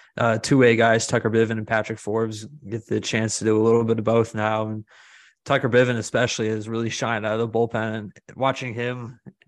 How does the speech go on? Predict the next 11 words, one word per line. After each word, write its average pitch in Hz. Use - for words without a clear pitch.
uh, 104
do 120
his 120
thing 113
and 110
seeing 117
how 113
he's 110
going 113
to 104
progress, 110